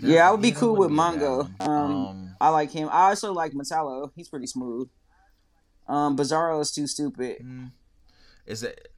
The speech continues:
Speaker 1: I was just finna say, is that the, what,
Speaker 2: Yeah,
Speaker 1: that's the
Speaker 2: the
Speaker 1: Metal
Speaker 2: dude who has
Speaker 1: Superman
Speaker 2: kryptonite
Speaker 1: guy?
Speaker 2: as his heart, like, bro code.
Speaker 1: That wouldn't be,
Speaker 2: Yeah.
Speaker 1: that wouldn't be a bad idea. Maybe Lex can create him,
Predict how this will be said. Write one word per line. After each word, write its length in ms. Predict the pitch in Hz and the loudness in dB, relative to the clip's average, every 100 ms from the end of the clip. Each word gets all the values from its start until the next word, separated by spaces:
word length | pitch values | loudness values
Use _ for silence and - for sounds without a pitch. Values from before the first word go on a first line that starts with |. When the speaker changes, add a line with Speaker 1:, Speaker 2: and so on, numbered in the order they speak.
| _ | _
Speaker 1:
I 120 | 98 117 | -4 -4
was 140 | 113 | -4
just 180 | 113 - | -10 -10
finna 160 | 113 | -12
say, 200 | - 107 | -6 -6
is 100 | 92 101 | -6 -6
that 200 | 104 - | -8 -8
the, 400 | 101 92 85 - _ - - _ _ _ _ _ | -10 -10 -14 -20 _ -20 -20 _ _ _ _ _
what, 200 | 90 104 | -14 -8
Speaker 2:
Yeah, 140 | 156 185 | -2 0
Speaker 1:
that's 220 | 196 185 147 | 2 4 2
the 80 | |
Speaker 2:
the 20 | 127 | 2
Speaker 1:
Metal 200 | 143 170 | 0 0
Speaker 2:
dude 80 | |
who 100 | 170 165 | 0 0
has 180 | 143 | 0
Speaker 1:
Superman 20 | 120 | -2
Speaker 2:
kryptonite 460 | - 165 151 135 | -4 -2 -2 0
Speaker 1:
guy? 20 | |
Speaker 2:
as 100 | 131 | -2
his 140 | 123 127 | -4 -2
heart, 340 | 160 143 - _ - | 0 0 -4 _ -12
like, 260 | 92 95 117 | -10 -6 -2
bro 160 | 160 | -2
code. 360 | 185 165 117 - _ _ _ _ _ _ _ _ _ _ _ _ - | 0 -2 -4 -8 _ _ _ _ _ _ _ _ _ _ _ _ -14
Speaker 1:
That 180 | 95 101 | -10 -10
wouldn't 220 | 101 92 | -10 -12
be, 260 | 87 85 78 _ _ _ | -12 -14 -18 _ _ _
Speaker 2:
Yeah. 200 | 90 87 | -12 -8
Speaker 1:
that 300 | 95 104 95 | -6 -6 -8
wouldn't 280 | 95 85 87 | -12 -14 -14
be 140 | 82 | -14
a 60 | 76 | -14
bad 440 | 76 73 65 50 - _ 76 | -14 -16 -16 -18 -20 _ -16
idea. 540 | 73 53 50 50 - _ _ _ _ | -16 -18 -20 -20 -20 _ _ _ _
Maybe 300 | 92 98 95 | -12 -10 -10
Lex 400 | 87 95 95 - | -10 -10 -10 -12
can 180 | - 90 | -14 -18
create 520 | - 90 80 85 - | -18 -18 -14 -16 -16
him, 220 | - 85 | -20 -18